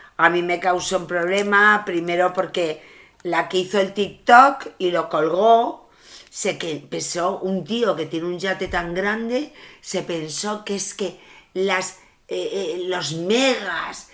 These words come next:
las frecuencias del TikTok habían llegado a la prensa. No, señores, no.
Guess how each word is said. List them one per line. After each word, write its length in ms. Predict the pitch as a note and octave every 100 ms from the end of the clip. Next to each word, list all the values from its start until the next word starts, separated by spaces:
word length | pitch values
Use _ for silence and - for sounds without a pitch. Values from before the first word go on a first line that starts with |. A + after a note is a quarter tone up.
| - -
las 240 | F3 F#3
frecuencias 1120 | - F#3+ F#3+ G3 A3+ D#4+ C4 G#3 G#3 G#3 F3
del 260 | F#3+ F#3+ -
TikTok 640 | F#3+ F#3 _ A3 A#3 A#3
habían 340 | F#3 E3+ F3+ E3
llegado 220 | D#3 E3
a 40 |
la 120 | D#3+ C#3
prensa. 360 | A#2+ C3+ - -
No, 200 | C#3+ C#3
señores, 600 | C#3 A#2 B2 B2+ A#2+ -
no. 240 | B2+ A2+